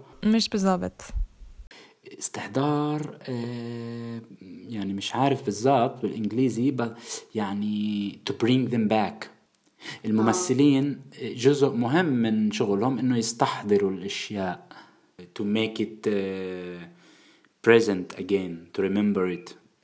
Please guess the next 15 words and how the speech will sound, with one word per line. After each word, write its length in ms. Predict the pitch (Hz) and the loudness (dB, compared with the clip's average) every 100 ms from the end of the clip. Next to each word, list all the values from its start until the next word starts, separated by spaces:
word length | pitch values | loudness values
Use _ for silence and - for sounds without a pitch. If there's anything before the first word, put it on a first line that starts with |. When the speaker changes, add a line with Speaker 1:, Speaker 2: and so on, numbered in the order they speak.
| - | -10
Speaker 2:
مش 120 | - | -4
عارف 240 | 107 101 | -2 -2
كيف 160 | - - | -6 -14
بتنحكى 680 | 87 85 85 - 90 95 90 | -12 -10 -8 -6 -6 -6 -6
بالإنجليزي. 580 | 87 90 87 87 85 - - - - _ - | -8 -8 -8 -6 -8 -10 -18 -20 -20 _ -2
Speaker 1:
مم، 300 | 214 208 202 | 2 2 2
مم. 400 | 202 196 196 196 196 - - - - - | 2 2 4 0 -4 -12 -20 -20 -12 -4
وكمان 560 | 208 254 240 254 262 | 0 4 6 4 2
أنا، 540 | 254 240 240 226 226 247 - - - - _ - | 0 2 4 2 0 -2 -10 -20 -20 -20 _ -4
أنا 140 | 226 226 | 2 4
بقول 540 | 202 233 240 214 202 | 4 4 4 4 2
لكل 800 | 196 202 240 226 214 202 190 185 | 0 2 2 4 2 2 2 2
طلابي 720 | 185 196 196 214 190 185 247 285 - - - - - - - - - | 0 2 4 4 4 4 2 -4 -18 -20 -20 -20 -20 -20 -20 -20 0
إنه 540 | 208 202 196 190 185 185 | 4 6 6 4 2 2
إحنا 720 | - 247 - 214 190 196 | 2 0 2 4 4 2